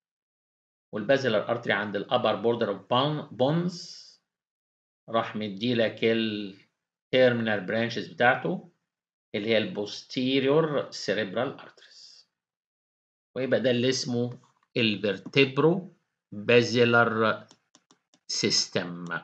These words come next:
ماشي، كفاية على كده في الفيديو دون عشان ما انتوشي، وناخد بقى في الفيديو القادم الثري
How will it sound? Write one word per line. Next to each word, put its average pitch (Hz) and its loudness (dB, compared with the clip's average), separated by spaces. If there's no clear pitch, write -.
ماشي، 143 2
كفاية 123 2
على 120 4
كده 127 4
في 120 -4
الفيديو 120 0
دون 190 2
عشان 123 0
ما 113 0
انتوشي، 165 -2
وناخد 120 -2
بقى 113 4
في - -8
الفيديو 120 -4
القادم 120 -2
الثري 143 -2